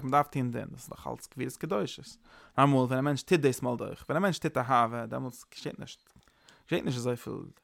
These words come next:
דין, געשעט נישט, קומט ארויס פון דעם, נישט קיין דין. מען רעדט א ביסל מיט דעם, וואס, זאגט נישט, דו פסאודאס פון חסד, דא, קעפונעם, דער זאל טראכט, אלעמאל, דער פסאודאס, דער איקר,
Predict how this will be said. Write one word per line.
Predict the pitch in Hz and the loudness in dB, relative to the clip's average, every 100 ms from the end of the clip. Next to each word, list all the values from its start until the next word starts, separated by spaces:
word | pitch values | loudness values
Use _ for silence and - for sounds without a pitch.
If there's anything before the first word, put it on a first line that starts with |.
| _ _ _ - | _ _ _ -4
דין, | 131 113 | -2 -2
געשעט | 120 - | -6 -12
נישט, | - - - | -14 -16 -12
קומט | - | -6
ארויס | 123 120 - | -4 -4 -6
פון | 127 | -8
דעם, | 123 123 135 | -6 -6 -8
נישט | 131 - | -12 -10
קיין | 123 120 | -10 -8
דין. | 120 - _ - - _ - | -8 -12 _ -20 -20 _ -16
מען | - 123 | -12 -8
רעדט | 123 - 123 | -8 -8 -10
א | |
ביסל | 117 117 - 104 110 - _ _ _ | -10 -10 -10 -10 -12 -16 _ _ _
מיט | - - | -12 -10
דעם, | 117 | -8
וואס, | 117 117 - - _ _ - _ _ | -10 -10 -12 -16 _ _ -20 _ _
זאגט | 117 | -12
נישט, | 110 117 | -10 -8
דו | 120 | -10
פסאודאס | - 135 123 - | -4 -2 0 -2
פון | 123 | -4
חסד, | 185 170 160 143 | 0 0 0 -2
דא, | 143 | -4
קעפונעם, | - 180 160 | -2 -2 0
דער | |
זאל | 156 185 | 2 0
טראכט, | 165 165 143 | 2 0 2
אלעמאל, | 156 151 131 | 2 2 0
דער | |
פסאודאס, | 123 180 170 139 - | 0 0 2 0 -2
דער | 131 | -6
איקר, | - 143 131 | -4 -2 -2